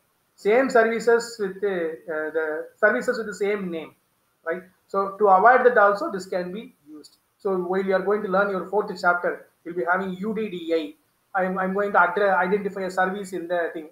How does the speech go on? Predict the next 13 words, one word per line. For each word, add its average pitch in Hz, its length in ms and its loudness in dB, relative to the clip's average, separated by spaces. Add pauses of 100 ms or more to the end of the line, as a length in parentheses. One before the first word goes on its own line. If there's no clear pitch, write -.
Nothing 196 340 -6
but, 196 220 -2
uh, 175 60 -2 (280)
I'm 185 220 2
going 202 160 0
to 196 100 6
identify 208 500 2
a 196 180 -2
phone 220 300 4
number 202 340 4
in 175 260 -8
a, 170 320 -2 (400)
uh, 156 320 0